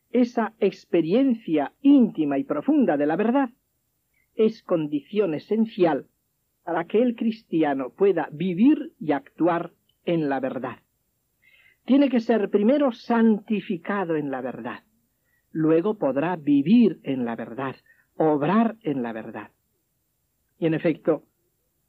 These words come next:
si nos fijamos en el diálogo de Jesús con la samaritana, allí se nos hace entender que el agua viva de la palabra, que es la verdad,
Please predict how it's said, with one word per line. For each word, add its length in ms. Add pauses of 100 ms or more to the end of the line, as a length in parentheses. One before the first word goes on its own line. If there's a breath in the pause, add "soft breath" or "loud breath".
(160)
si 140
nos 200
fijamos 680 (420)
en 160
el 160
diálogo 560
de 100
Jesús 440
con 180
la 80
samaritana, 800 (840)
allí 260
se 140
nos 220
hace 220
entender 680 (480)
que 160
el 100
agua 360
viva 460
de 100
la 140
palabra, 560
que 200
es 80
la 160
verdad, 440